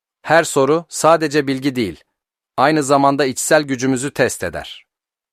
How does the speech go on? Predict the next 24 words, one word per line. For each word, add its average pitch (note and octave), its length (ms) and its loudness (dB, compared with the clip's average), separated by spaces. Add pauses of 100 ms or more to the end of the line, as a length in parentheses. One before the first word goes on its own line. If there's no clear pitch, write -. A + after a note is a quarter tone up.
(400)
Sınavlarda C#3 680 2
başarılı C#3+ 420 2
olmak C#3 300 2
için - 200 -4
hedefler B2 540 0
belirlemek A2+ 640 -2 (580)
ve A#2 160 0
bu C#3 120 4
hedeflere C3 460 0
yönelik B2 460 -2
bir A#2+ 100 -6
plan B2 220 0
yapmak A#2+ 420 -2
önemlidir. A2 680 -4 (920)
Küçük D#3 300 -6
adımlarla C3+ 560 2
büyük C3+ 240 -4
hedeflere B2+ 460 0
ulaşabilirsiniz. A#2 1000 -4 (320)
Her D#3+ 220 2
gün D3+ 220 -2
biraz D#3+ 300 2
daha D3+ 180 4
ilerleyerek C#3+ 720 2